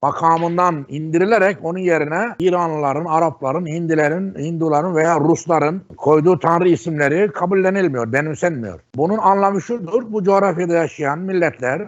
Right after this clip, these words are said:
özellikle Türkçe konuşan topluluklar kendilerine özgü bir Tanrı ve din anlayışına sahiptirler. Her ne kadar din değiştiriyormuş gibi görünseler bile tanrılarını ve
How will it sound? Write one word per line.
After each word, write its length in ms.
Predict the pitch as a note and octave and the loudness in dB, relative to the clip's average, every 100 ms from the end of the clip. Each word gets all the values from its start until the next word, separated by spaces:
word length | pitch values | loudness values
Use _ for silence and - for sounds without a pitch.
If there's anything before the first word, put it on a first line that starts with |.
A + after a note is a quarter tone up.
| - | -6
özellikle 460 | D3 E3 E3+ D#3+ | -2 -2 -2 -10
Türkçe 340 | - G3 - D#3 | -10 -14 -8 -6
konuşan 420 | D3 C#3 C3 B2 | -6 -8 -10 -6
topluluklar 680 | D3 - D#3 C#3 A#2+ C3+ F#3+ - | -6 -4 -2 -4 -2 0 -2 -6
kendilerine 540 | - D3 F#3+ G3 G3 G#3+ | -2 0 4 4 4 2
özgü 320 | G3+ F3 F#3 | 2 0 0
bir 140 | F3+ | 0
Tanrı 400 | - F3+ F#3 F#3 | -2 -4 -4 -2
ve 220 | F3+ D#3+ C#3 | 0 0 0
din 180 | F#3 | -2
anlayışına 800 | E3+ D3 C#3+ C3+ B2+ A#2 C3+ F#3+ | 0 -4 -2 -4 -4 -6 -8 -6
sahiptirler. 760 | - F#3 G#3 G3+ A3+ A3 A#3+ A#3+ - | 0 2 2 2 0 4 4 2 0
Her 220 | E3 G3 | 0 0
ne 80 | A3+ | 0
kadar 440 | G#3 G3+ F#3+ E3 | 2 2 2 0
din 200 | G3 G#3 | -6 -2
değiştiriyormuş 880 | G3 F#3+ - A3 A3+ G#3 E3+ D3 - | 0 0 -2 2 2 4 0 -6 -10
gibi 260 | D#3+ C#3+ B2+ | -8 -6 -4
görünseler 640 | D3 D#3 - D#3 F#3 D#3+ | -4 -4 -4 0 0 0
bile 400 | C#3 D3 F#3+ A3+ - | 0 2 0 -2 -8
tanrılarını 1080 | - E3 E3+ E3+ E3+ E3 D#3 D3+ F3+ B3 B3+ - | -6 -4 -2 0 2 2 0 -2 -2 -2 -4 -8
ve 500 | C#3+ D3+ D#3 D3 B2+ | -2 2 4 2 0